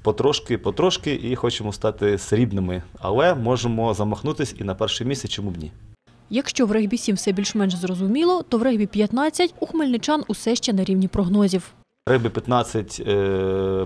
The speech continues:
Speaker 1: плани ще будуть, конечно, уточнюватись, бо чемпіонат дуже довгий, кінчається аж в листопаді. От зараз завдання, е, виграти захід-, західну зону і вийти вже в фінальні змагання на осінь, і вже там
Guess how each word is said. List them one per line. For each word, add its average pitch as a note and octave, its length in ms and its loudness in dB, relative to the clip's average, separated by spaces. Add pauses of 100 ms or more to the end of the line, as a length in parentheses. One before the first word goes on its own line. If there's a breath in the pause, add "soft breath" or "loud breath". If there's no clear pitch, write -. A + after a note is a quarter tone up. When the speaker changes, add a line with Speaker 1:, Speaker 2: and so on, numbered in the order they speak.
Speaker 1:
плани B2 240 4
ще - 120 2
будуть, A2+ 160 -2
конечно, G#2 220 0
уточнюватись, F3 760 0
бо G#2+ 340 4
чемпіонат G#2 420 -2
дуже G2+ 200 -2
довгий, C#3+ 320 0
кінчається G#2+ 520 0
аж G2 160 -2
в F#2 80 -8
листопаді. D#3+ 640 -2 (360 loud breath)
От A#2+ 140 2
зараз C3+ 360 2 (120)
завдання, C3 840 2
е, G#2+ 160 0 (1120)
виграти A2+ 480 4
захід-, A2 460 0
західну A#2+ 400 2
зону G3+ 360 4 (300 loud breath)
і F3+ 260 2
вийти C3 320 2
вже A2+ 280 0
в A2+ 40 0
фінальні A2 440 0
змагання B2 440 0
на G#2+ 140 2
осінь, B2 420 0
і G2 60 -6
вже A#2 200 0
там F#2+ 540 -2